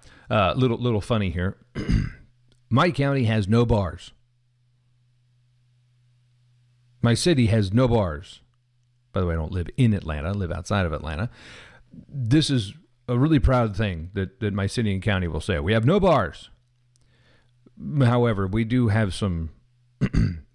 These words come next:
restaurants that serve, like, chicken wings and potato slices and a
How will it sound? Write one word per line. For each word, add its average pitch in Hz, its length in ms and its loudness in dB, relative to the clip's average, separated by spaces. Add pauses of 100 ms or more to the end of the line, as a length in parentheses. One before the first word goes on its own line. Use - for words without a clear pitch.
restaurants 98 920 -2 (520)
that 98 200 -2
serve, 104 420 0
like, 92 280 0 (160)
chicken 123 340 0
wings 104 520 0 (200)
and 98 200 0
potato 110 340 0
slices 85 680 -4 (800)
and 131 160 4
a 80 280 -2